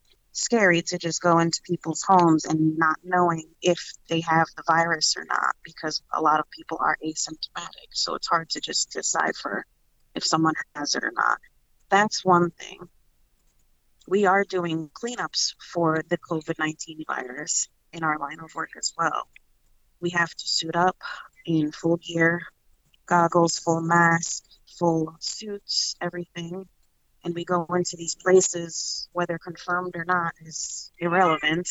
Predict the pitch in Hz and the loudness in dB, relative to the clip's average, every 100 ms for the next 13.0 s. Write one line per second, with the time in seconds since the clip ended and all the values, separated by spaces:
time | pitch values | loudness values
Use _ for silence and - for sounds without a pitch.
0 | - 165 - - 160 165 160 160 156 156 | -6 -6 -4 -2 0 2 0 -2 -4 -4
1 | 151 139 - - _ _ _ - 175 170 | -6 -8 -14 -16 _ _ _ 0 2 4
2 | 165 160 160 - - 180 160 156 165 - | 4 2 -2 -8 -6 -4 -2 0 0 -2
3 | - _ _ _ _ 170 175 180 165 160 | -12 _ _ _ _ -2 0 2 4 2
4 | 160 170 170 170 170 - 170 - 170 160 | 0 -2 -4 -8 -6 -2 -2 -2 -4 -4
5 | 160 165 185 - 202 220 - 240 233 - | -4 -6 -6 -6 -10 -8 -6 -6 -6 -2
6 | 185 - 180 185 175 170 185 175 - - | 0 0 -4 -4 -6 -8 -10 -10 -6 -6
7 | - - - - - - - 180 _ _ | -6 -10 -6 -4 -4 -4 -6 -8 _ _
8 | _ _ - 175 165 165 175 - 165 160 | _ _ -6 -2 0 -2 -2 -6 0 2
9 | 156 160 160 156 - - - - - _ | 2 2 0 -4 -6 -4 -4 -8 -12 _
10 | _ 175 165 165 - 165 165 165 - 156 | _ 0 2 4 4 4 4 2 2 2
11 | 156 156 - - 185 196 170 160 170 160 | 2 -2 -8 -8 -2 0 2 0 -2 -2
12 | 160 - 160 160 165 190 196 170 156 165 | -4 -8 -8 -8 -2 2 4 4 2 0